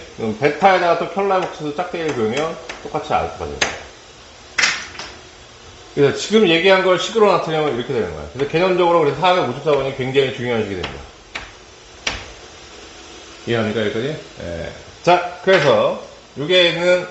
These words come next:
이렇게 알파의 제곱 켤레 복수 요거 정리하면 주어진 준식을 여기 한번 쓰자.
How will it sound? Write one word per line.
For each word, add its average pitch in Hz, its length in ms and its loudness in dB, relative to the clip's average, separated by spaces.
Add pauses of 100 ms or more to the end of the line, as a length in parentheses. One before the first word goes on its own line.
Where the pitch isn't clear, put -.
(140)
이렇게 135 260 0
알파의 147 500 2
제곱 135 220 -2
켤레 160 140 0
복수 123 260 -4
요거 120 260 -2
정리하면 98 600 -6
주어진 117 320 -4
준식을 113 400 -8 (240)
여기 92 140 -10
한번 127 200 -10
쓰자. - 220 -6